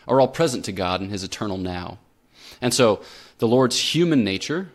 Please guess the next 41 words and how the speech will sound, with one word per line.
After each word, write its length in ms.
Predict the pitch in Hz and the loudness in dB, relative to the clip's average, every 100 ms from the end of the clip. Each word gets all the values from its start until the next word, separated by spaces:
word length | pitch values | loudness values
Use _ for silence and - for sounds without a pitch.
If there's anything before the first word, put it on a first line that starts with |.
| - | -8
when 160 | 107 | -4
it 120 | 101 98 | -2 0
does 280 | 107 104 | 2 2
things 340 | - 104 101 95 | -2 -2 -4 -2
meritoriously 800 | 104 95 - 151 139 131 123 123 | -2 -2 -2 0 2 0 0 -2
or 80 | 98 | -2
satisfactorily, 1000 | 113 101 - 123 123 - 92 92 113 127 _ - _ | -2 -4 -2 -4 -4 -6 -6 -6 -8 -12 _ -20 _
it 100 | 123 | -6
can 120 | 139 | -2
apply 300 | 120 - 160 | -2 0 0
those 220 | 127 104 - | 0 -4 -4
graces 580 | 95 92 117 135 - - | -6 -6 -8 -8 -10 -10
or 100 | 107 | -6
kind 180 | 98 | -6
of 80 | 92 | -6
disperse 580 | 98 - - 160 156 - | -6 -8 -6 -6 -6 -6
those 260 | 104 95 - | -6 -6 -6
graces 400 | 95 92 - - | -8 -6 -6 0
by 160 | 104 | 0
virtue 320 | 104 139 - 151 | 2 0 -2 -4
of 80 | |
the 60 | 139 | -4
divine 320 | 117 107 101 | -4 -4 -4
power 420 | - 92 92 113 - - - - | -6 -8 -6 -10 -14 -20 -20 -20
to 80 | - | -10
times 260 | - 104 95 | -4 -2 -2
past, 360 | - 120 - | -2 -2 -2
present, 280 | - 101 98 | -2 -2 -2
and 100 | 104 | -6
future. 460 | - 117 - - 98 - | -2 -2 -2 -10 -16 -6
The 120 | 120 | 2
most 200 | 139 - | 4 4
exa-, 260 | 104 120 98 | 0 0 0
I 80 | 101 | 0
mean, 180 | 90 - | -2 -6
most 260 | 92 90 | -8 -6
example. 500 | 92 82 90 87 95 - - | -8 -8 -10 -10 -14 -8 -2
<laughs> 680 | 101 90 85 - - - - | -2 -4 -14 -16 -20 -12 -6
I 100 | 101 | -2
need, 200 | 98 92 | -2 -2
um, 260 | 87 85 | -4 -8